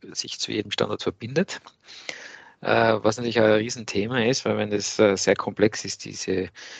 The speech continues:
Systeme, die Sicher-, Sicherheitssysteme zu verwalten, dann wird's halt auch seltener gemacht.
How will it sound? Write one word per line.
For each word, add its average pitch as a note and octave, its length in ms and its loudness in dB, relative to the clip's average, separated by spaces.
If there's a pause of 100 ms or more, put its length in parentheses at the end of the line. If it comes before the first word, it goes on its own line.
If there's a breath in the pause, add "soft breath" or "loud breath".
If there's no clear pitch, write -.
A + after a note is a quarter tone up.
(120)
Systeme, - 460 -2
die G2+ 60 -4
Sicher-, G#2+ 420 2
Sicherheitssysteme G#2 840 0
zu - 180 -2
verwalten, F#2 600 0
dann G2 360 -2
wird's G2 240 -8
halt F#2 140 -2
auch F2 40 -2
seltener F2+ 420 -2
gemacht. - 360 -10